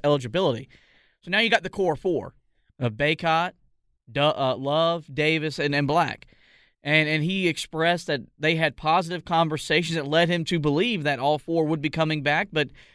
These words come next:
we'd be awaiting their decisions throughout the week and, and through the holiday weekend. But Armando Bacot, the first one to announce he is coming back for a senior season. And, of course, he led Carolina in scoring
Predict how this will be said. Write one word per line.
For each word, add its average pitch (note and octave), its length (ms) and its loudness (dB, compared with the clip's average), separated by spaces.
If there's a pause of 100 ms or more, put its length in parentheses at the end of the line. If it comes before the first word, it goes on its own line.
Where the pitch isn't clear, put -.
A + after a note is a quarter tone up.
(200)
we'd G3 160 0
be G#3+ 140 0
awaiting F#3+ 420 2
their F#3+ 100 -2
decisions F3 540 0
throughout E3+ 380 0
the F3 60 -2
week E3 280 0
and, D#3+ 180 0
and D#3+ 140 0
through E3+ 160 0
the D3+ 100 -4
holiday D#3 460 2
weekend. C#3+ 420 -4
But A#2+ 200 4 (340)
Armando E3+ 440 0
Bacot, D#3+ 440 0
the C#3+ 100 -4
first E3+ 320 2
one E3 160 2
to E3 160 -4
announce D3+ 360 0
he D#3+ 120 0
is F3+ 100 0
coming D#3+ 300 0
back D3 220 2
for C#3 160 -4
a C3+ 40 2
senior B2+ 360 0
season. D#3 520 0 (360)
And, C3 100 0
of C3 60 -4
course, E3 260 2
he D3+ 80 -6
led E3 260 2
Carolina D#3+ 540 0
in B2+ 140 -4
scoring D#3 580 -2